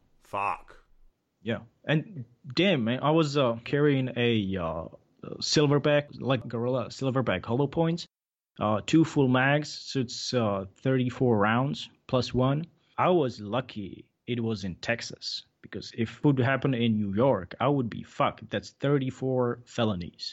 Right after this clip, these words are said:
Speaker 2: right there.
Speaker 1: Yeah, and was that your, was that your buddy's gun, or was that, that, like, a gun that you, kinda your gun wh-, while you were over in the U S?
Speaker 2: Let's, uh,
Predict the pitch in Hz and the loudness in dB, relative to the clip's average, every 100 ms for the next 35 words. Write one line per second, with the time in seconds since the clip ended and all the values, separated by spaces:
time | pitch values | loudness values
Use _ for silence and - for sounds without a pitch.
0 | 117 101 113 117 95 - - _ _ _ | -2 0 2 0 -8 -10 -18 _ _ _
1 | _ - 110 113 92 107 127 131 127 151 | _ -8 -4 -2 -2 -4 -4 -2 0 0
2 | 139 135 127 - 127 120 139 123 113 123 | 2 0 -2 -10 -8 -2 -2 0 0 2
3 | 117 120 110 127 120 127 131 110 107 110 | 2 0 -2 0 2 0 -4 -6 -4 -4
4 | 107 107 101 104 98 92 104 104 104 95 | -4 -4 -4 -4 -6 -4 -2 -2 -8 -10
5 | - 101 95 104 104 101 101 98 98 104 | -6 -6 -4 -4 -4 -2 -2 -2 -4 -6
6 | 98 101 101 98 95 98 85 92 92 90 | -4 -2 -2 -2 -4 -4 -6 -10 -10 -8
7 | 92 85 76 - _ _ _ _ _ _ | -8 -10 -14 -20 _ _ _ _ _ _
8 | _ _ _ 135 120 - - - - - | _ _ _ -4 -4 -6 -14 -14 -14 -4
9 | 131 117 117 | 0 2 2